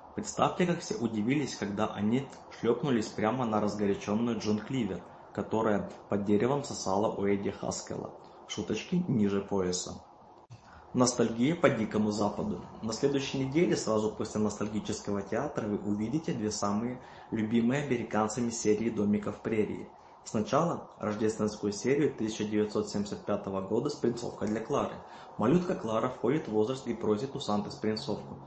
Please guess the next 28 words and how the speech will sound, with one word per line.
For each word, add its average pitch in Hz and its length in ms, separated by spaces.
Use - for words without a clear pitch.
Когда 113 240
Клара 107 340
по 104 140
неопытности 107 720
вставляет 104 560
наконечник 107 580
не 107 60
в - 80
ту 107 100
дырочку, 131 580
кажется, 110 400
будет 107 260
беда. 107 380
Положение 110 480
спасает 160 540
Люк, 120 180
соседский - 520
мальчик-идиот. 107 840
Он 151 140
отвлёк 185 260
всех, 120 280
выковыряв 123 720
из - 80
своей 110 240
собаки 104 520
жизненно 110 440
важные 107 420
органы. 104 400